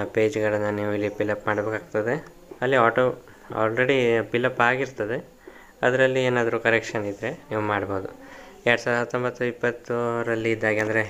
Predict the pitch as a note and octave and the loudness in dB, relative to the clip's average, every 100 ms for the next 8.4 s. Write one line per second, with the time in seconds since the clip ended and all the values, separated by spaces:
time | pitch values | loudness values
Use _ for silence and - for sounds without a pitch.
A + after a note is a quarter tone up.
0 | - A2+ A2+ A#2 A#2+ A#2 A2 - - - | -4 -2 0 -2 0 -2 -4 -14 -20 -20
1 | - - - - B2 A#2 A#2 G#2+ A2 G#2 | -20 -20 -20 0 2 2 2 2 2 2
2 | A2 A2 A2 A2 - - A2+ A2 A2+ A2+ | 2 2 4 4 2 -4 -2 4 4 4
3 | A2 A2 G#2+ G#2+ A2 G#2+ G#2+ G#2+ C3 B2 | 2 0 2 2 2 -2 0 0 2 2
4 | B2+ B2+ A2+ A2+ - A2+ G#2+ G#2+ - - | 2 0 2 2 2 -2 2 0 0 -8
5 | G#2+ G#2 G2+ B2 E3 - - - - - | -4 -2 -2 -4 -8 -10 -12 -12 -16 -14
6 | - C3 C3+ C#3 B2 - A#2 A#2+ A#2+ A2+ | 0 2 4 6 6 4 0 0 0 2
7 | A#2 - - - G#2+ G#2 G#2 G#2+ G#2 G2+ | 2 0 -6 -4 0 0 0 0 -4 -2
8 | G#2 G#2 G#2 B2 | -2 -2 -2 0